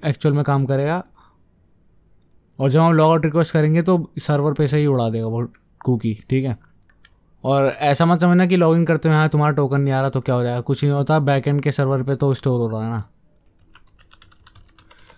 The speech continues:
Otherwise कोई प्रॉब्लम भी आ रही हो तो मैं हूँ, कमेंट करो, I will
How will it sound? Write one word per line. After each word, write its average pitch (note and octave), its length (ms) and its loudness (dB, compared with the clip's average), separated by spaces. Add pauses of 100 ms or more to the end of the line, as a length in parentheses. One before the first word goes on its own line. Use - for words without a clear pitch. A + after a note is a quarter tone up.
(200)
Otherwise D3 360 4
कोई F3 160 4
प्रॉब्लम D#3+ 400 4
भी D#3+ 60 6
आ D#3 80 6
रही D#3 120 4
हो F3+ 100 4
तो F3+ 160 0
मैं C#3+ 180 2
हूँ, D3 180 2
कमेंट C#3 360 2
करो, C#3 280 2
I B2 120 2
will B2 180 0